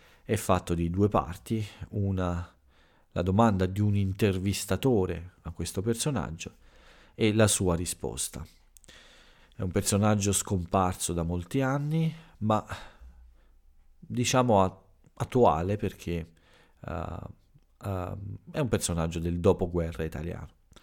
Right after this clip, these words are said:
quindi, eh, sicuramente fa parte della cultura popolare, eh, più recente, insomma.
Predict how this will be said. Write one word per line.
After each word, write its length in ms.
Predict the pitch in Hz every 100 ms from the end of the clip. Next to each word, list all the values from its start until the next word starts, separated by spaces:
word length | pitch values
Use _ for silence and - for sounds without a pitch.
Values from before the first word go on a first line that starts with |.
| - - - -
quindi, 640 | - 87 87 87 85 80 - _ _
eh, 500 | - 50 - - -
sicuramente 920 | - - 104 98 85 82 82 90 85
fa 160 | 80 90
parte 720 | - 85 85 - 87 78 85 -
della 300 | 82 82 82
cultura 640 | - 80 - 90 85 80 82 - _ _
popolare, 800 | - 85 87 85 80 85 80 80 _ _ _ -
eh, 280 | - 85 85
più 500 | - 95 87 87 85 85 _ _ -
recente, 640 | 80 87 113 80 - -
insomma. 460 | 82 - - 104